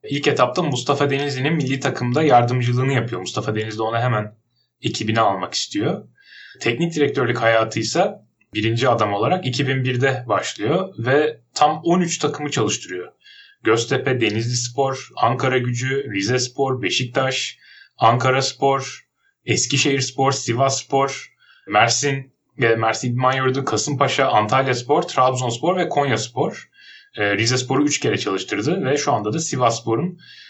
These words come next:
Sivasspor'la ikinci birlikteliği hocanın. Bütün bunlar arasında belki de en çarpıcı başarılarından bir tanesi, e, iki bin iki bi-, iki bin iki, iki bin üç sezonunda uefa Kupası'nda Denizlispor ile üç tur geçtiği dönem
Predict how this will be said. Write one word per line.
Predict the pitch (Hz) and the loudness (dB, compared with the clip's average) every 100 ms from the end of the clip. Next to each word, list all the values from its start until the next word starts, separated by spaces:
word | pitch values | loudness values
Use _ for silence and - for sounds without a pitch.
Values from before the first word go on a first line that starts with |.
| - | -18
Sivasspor'la | - 127 117 113 110 107 156 | -6 0 0 0 0 2 2
ikinci | 165 120 131 123 131 123 104 | 0 -2 -2 -2 -2 -6 -6
birlikteliği | 95 92 - 95 95 | -4 -4 -4 -4 -2
hocanın. | 98 98 101 135 190 - - - - 104 | -4 -2 0 0 -4 -8 -20 -20 -20 -16
Bütün | 101 - 170 | -8 -2 0
bunlar | 147 147 160 | 0 4 4
arasında | 156 131 - 139 123 | 4 2 2 0 2
belki | 127 131 | 2 2
de | 143 | 0
en | 139 139 156 | 0 0 0
çarpıcı | - 135 120 113 113 | 2 2 2 -2 0
başarılarından | - 117 110 110 107 107 104 | 0 0 0 0 -2 -4 -4
bir | |
tanesi, | 110 101 92 - 185 202 - - - - - | -2 -2 -2 -4 -4 -6 -12 -20 -20 -20 -20
e, | 104 110 | -10 -6
iki | 113 127 | -2 0
bin | 123 | 2
iki | 123 120 139 | 2 0 0
bi-, | 156 - _ | -2 -4 _
iki | 120 135 | -4 -2
bin | 123 | 0
iki, | 127 120 175 165 | -2 0 0 0
iki | 120 127 | 0 0
bin | 127 | 0
üç | 147 - | -2 -2
sezonunda | 127 117 113 113 139 190 - - | -2 0 -2 0 2 2 -2 -4
uefa | 110 113 113 143 143 | 2 4 6 4 2
Kupası'nda | - 117 143 170 | 0 -2 0 0
Denizlispor | - 131 135 120 - 120 117 | 0 -2 -2 -2 -2 0 2
ile | 165 | 0
üç | 151 143 - | 0 -4 0
tur | 143 | 0
geçtiği | 123 104 - 98 92 90 _ _ _ _ _ - | 2 2 0 -4 -8 -10 _ _ _ _ _ 0
dönem | 104 131 190 | 2 4 0